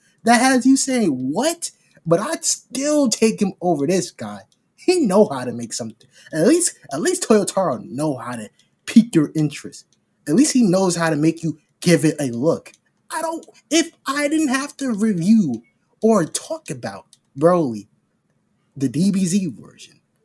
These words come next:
I would never even, I wouldn't even, bro,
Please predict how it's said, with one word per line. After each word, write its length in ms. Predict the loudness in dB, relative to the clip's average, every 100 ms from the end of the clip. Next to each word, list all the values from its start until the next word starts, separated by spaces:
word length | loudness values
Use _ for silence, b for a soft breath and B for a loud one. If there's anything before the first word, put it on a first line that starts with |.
| -12
I 120 | -8 -6
would 200 | -6 -2
never 800 | 0 0 -4 -4 -4 -6 -12 -12 -6
even, 880 | -6 -6 -4 -2 0 -2 -6 -10 -14 -14
I 80 | -14
wouldn't 220 | -12 -10 -8
even, 180 | -8 -12 _ -6
bro, 400 | -2 -2 -4